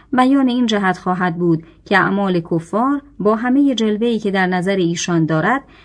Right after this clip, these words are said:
در استخلاص از ظلمت‌هایی که ایشان در آن به سر می‌برند، کوچکترین سودی برایشان ندارد. و منظور از جملهٔ "و کذالک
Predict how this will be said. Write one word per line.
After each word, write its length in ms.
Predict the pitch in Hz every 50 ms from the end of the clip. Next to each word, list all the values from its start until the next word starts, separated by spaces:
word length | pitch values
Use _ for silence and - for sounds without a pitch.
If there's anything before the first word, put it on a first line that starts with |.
| - - -
در 180 | 196 202 208 -
استخلاص 640 | - 214 208 - - 226 220 - 247 269 294 302 - 311
از 220 | 294 285 269 233 220
ظلمت‌هایی 680 | 226 220 208 196 196 190 185 185 - 220 208 196 190
که 140 | 185 - 190
ایشان 400 | - 185 175 165 - 233 269 302
در 140 | 302 302 294
آن 160 | 285 285 269
به 80 | 262 254
سر 240 | 262 262 247 240
می‌برند، 580 | 226 220 214 196 208 202 196 196 190 185 170 165 - - - - _ _
کوچکترین 680 | - - 233 220 - 240 226 220 - - 233 226 226 233
سودی 380 | 226 - - 294 285 285 269 226
برایشان 640 | 220 214 190 170 160 165 165 - 202 202 208 214 220
ندارد. 380 | 208 170 165 156 - - - - _ _ _ _ _ _ _ _ _ _ _ _ _ _ -
و 100 | - -
منظور 440 | 208 220 220 226 226 208 226 233 226
از 180 | 214 202 190 175
جملهٔ 420 | 208 196 190 190 190 190 190 190
"و 120 | 180 185 185
کذالک 540 | - 202 185 170 190 202 196 190 185 175